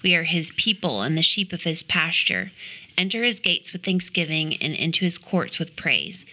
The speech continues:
Give thanks to him, bless his name, for the Lord is good. His steadfast love endures forever, and his faithfulness to all generations." And that truly is worship.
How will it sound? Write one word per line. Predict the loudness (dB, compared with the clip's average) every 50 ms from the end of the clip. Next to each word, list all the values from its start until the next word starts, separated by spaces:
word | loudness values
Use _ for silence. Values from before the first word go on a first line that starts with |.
| -20 -12 -6 -6
Give | -4 -4
thanks | -4 0 2 4 4 4 2 -2 -4
to | -2 -2
him, | 0 0 -2 -2 0
bless | 2 2 2 2 2 0
his | -2 -2 0 0
name, | 2 2 2 2 0 -2 -4 -6
for | -4 0 2
the | 2 2
Lord | 4 4 4 6 6 4 4 2
is | 2 2 2 2 0
good. | 0 0 2 2 2 2 0 -2 -4 -10 -12 -10 -10 -12 -14 -12 -6
His | -2 0 0
steadfast | 2 4 4 2 2 2 -2 -4 -4 -4 -4 -2
love | -2 -2 0 0
endures | -2 0 0 0 2 0 0 -2 -2
forever, | -4 -6 -6 -4 -4 -4 -4 -6 -6 -4 -6 -4 -2
and | -2 -2
his | 0 -2 -2
faithfulness | 0 2 2 2 0 0 0 0 0 0 -2 -4 -4
to | -4 -2
all | -2 0 0
generations." | 0 0 -2 -2 -2 -2 0 2 2 2 0 0 -4 -6 -6 -8 -8 -10 -14 -14 -12 -10 -10 -10 -10 -10 -14 -16 -4 0 2
And | 4 4 4 4 2 -2 -6 -8 -12 _ _ _ -20 -6 -2 2
that | 2 2 2 4
truly | 2 2 2 0 0 0 2 4 4 6 6 6 6 6 4 2 2
is | 2 2 2 2 0 0 -2 -2 -4 -4 -6 -8 -16 -20 -20 -20 -20 -20 -20 -10 -6
worship. | -4 -2 0 0 2 2 2 0 0 -2